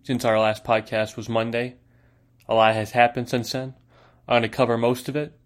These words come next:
and also what's coming down this weekend. I'm looking forward to it. We got ton to talk about.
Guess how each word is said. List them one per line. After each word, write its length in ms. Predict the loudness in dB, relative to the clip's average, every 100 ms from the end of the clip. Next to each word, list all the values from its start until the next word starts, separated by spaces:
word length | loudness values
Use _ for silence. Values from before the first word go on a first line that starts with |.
| _ _ _ _
and 180 | -2 0
also 260 | 0 0 -2
what's 220 | -2 -4
coming 300 | -6 -4 -2
down 260 | -2 -2
this 160 | -4 -4
weekend. 560 | 0 0 2 0 -2 -10 _ _ _ _ _ _ _ _ 0
I'm 140 | 4
looking 240 | 4 2 -2
forward 300 | 2 2 0
to 180 | 0
it. 180 | 0 -2 -14 _
We 100 | 0
got 240 | 2 2 2
ton 500 | 0 2 0 -6 -14 _ _ _ _ -8
to 60 |
talk 300 | 2 4 4
about. 340 | 0 0 -2